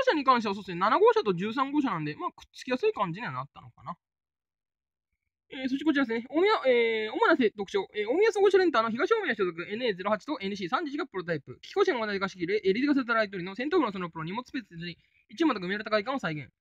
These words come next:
また二千番台と二千五百番台で異なる前面を作り分け。えー、で、この辺はいいか。イー二六七合わせた特徴的な白と青色。で、車体の段差の少ない側面ガラス。えー、高感化の前面と幕、踊り子。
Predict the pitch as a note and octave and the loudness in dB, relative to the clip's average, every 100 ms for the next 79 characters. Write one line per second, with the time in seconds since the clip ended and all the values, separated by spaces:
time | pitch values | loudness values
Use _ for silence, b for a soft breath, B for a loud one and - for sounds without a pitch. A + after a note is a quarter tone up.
0 | _ _ C4 G#4 C4 F#4+ G4 G4 C4 A3 | _ _ -4 0 2 4 4 4 2 0
1 | G#3+ C#4 G#3 G3+ G#3 F#3 F3 - D4 D#4 | -4 0 0 0 -2 -4 -6 -6 -4 -2
2 | A3 A#3 B3+ - E3 C#3 C#3 B2+ _ _ | -4 -6 -8 -4 -4 -4 -8 -10 _ _
3 | _ - F#3+ F3+ F3+ E3+ E3 F#3+ A3+ D3+ | _ -10 -8 -6 -6 -6 -8 -10 -10 -8
4 | - _ - G4+ D#4+ C4 A#3+ A#3 A3 F#3 | -10 _ 0 4 4 2 0 -2 -2 -4
5 | - D4+ D4+ D4+ G#3 D#3 C#3+ E3+ F#3+ A3+ | -4 0 2 2 0 -2 -4 -8 -10 -12
6 | C4 C4+ C#4+ A#3+ A#3+ B3+ B3+ B3 G3 E3 | -6 -4 -2 0 0 2 0 -2 -8 -6
7 | A#3+ B3 G3 - B2 G3+ G#3+ - D#4 F#4+ | -6 -4 -4 -6 -14 -8 -6 0 2 2
8 | F#4+ D4 C#4+ C#4 B3+ G#3+ E3+ D4 A#3 G3+ | 0 2 2 2 -2 -2 2 2 4 0